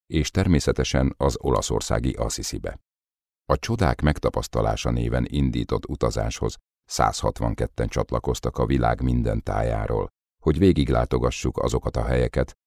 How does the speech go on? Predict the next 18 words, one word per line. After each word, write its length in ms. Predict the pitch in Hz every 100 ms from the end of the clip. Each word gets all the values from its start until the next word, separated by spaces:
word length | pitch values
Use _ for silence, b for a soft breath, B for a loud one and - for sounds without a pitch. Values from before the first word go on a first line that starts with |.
| _ _
ahol 240 | - 67 58
a 40 |
tizenharmadik, 960 | - 82 76 71 67 64 62 57 57 -
tizenkilencedik 1120 | 76 69 65 60 62 58 57 55 53 - - -
és 260 | 60 -
huszadik 400 | - 78 53 55
században 600 | - 52 57 62 58 60
valódi 440 | 58 67 55 52 58
csodák 400 | - 53 53 -
történtek. 760 | 55 - - 50 - 50 - _ _ _ _ _ _
Mindhárom 600 | 69 82 - 60 62 62
helyszínen 560 | 62 60 - 64 64 69
kétórás 580 | - 67 - 55 52
előadást 600 | - 60 57 52 52 - -
tartottam. 680 | 50 50 50 - - 50 - _ _ _ _ _ _ -
Assisi 400 | 78 - - 64
beérkezésünk 920 | 60 62 60 - 58 60 - 60 -
estéjén 600 | - - 60 57 58